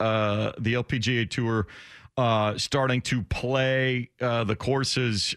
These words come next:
uh, that we see, the majors that the men participate on. Uh, so the R N A working them in, the U S G A. They're gonna be at Pebble Beach for the U S Open next year. And it's gonna be great to see them.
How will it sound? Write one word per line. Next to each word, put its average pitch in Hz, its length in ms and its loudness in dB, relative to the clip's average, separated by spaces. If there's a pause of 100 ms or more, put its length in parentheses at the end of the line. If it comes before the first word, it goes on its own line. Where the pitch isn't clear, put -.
uh, 117 120 2
that 113 200 -2
we 110 160 0
see, 123 480 0
the 113 180 -2
majors 113 440 0
that - 180 -10
the 113 60 0
men 135 340 0
participate 131 760 -2
on. 123 380 2 (380)
Uh, 120 80 0
so 127 160 0
the 113 160 2
R 127 180 4
N 120 140 2
A 123 160 2
working 117 400 -2
them 120 180 2
in, 120 100 2
the 107 80 0
U 123 240 0
S 117 140 0
G 117 240 0
A. 117 160 2
They're 113 140 0
gonna 113 180 0
be 110 200 0
at 104 120 -2
Pebble 117 300 0
Beach 117 260 0
for 110 140 -2
the 101 60 0
U 117 140 2
S 110 160 0
Open 104 380 0
next 123 320 -2
year. 117 260 0 (380)
And 117 140 2
it's - 80 -4
gonna 127 160 0
be 113 120 0
great 131 680 0
to 123 120 -2
see 131 300 0
them. 123 560 2